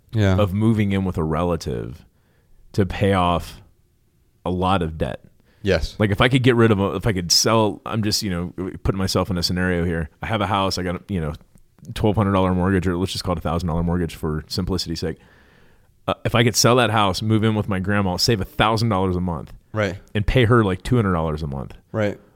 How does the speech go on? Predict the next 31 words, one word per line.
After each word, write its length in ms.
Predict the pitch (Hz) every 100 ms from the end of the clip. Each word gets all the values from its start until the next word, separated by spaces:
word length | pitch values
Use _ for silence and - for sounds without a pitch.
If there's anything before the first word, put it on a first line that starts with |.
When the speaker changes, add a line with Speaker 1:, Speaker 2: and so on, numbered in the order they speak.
| _
Speaker 2:
or 100 | 170
even 160 | 240 220
find 220 | - 214
an 80 | 170
apartment 440 | 113 - 202 82 92
that 100 | 107
was, 180 | 107
like, 220 | 104 92 -
four 240 | 196 208
hundred 200 | 107 87
dollars 320 | 78 76 76
a 40 | 90
month. 120 | 85
I 20 |
mean, 140 | 139 156
there 100 | 170
are 80 | 170
other 160 | 185
things 240 | 160 143 120
you 60 |
can 80 | 127
do 60 | 110
besides 280 | 104 104
moving 200 | 113 110
in 60 | 107
with 120 | 92
grandma, 240 | 131 135 98
but 220 | 123 117
if 100 | -
that's 180 | 151 -
gonna, 240 | 151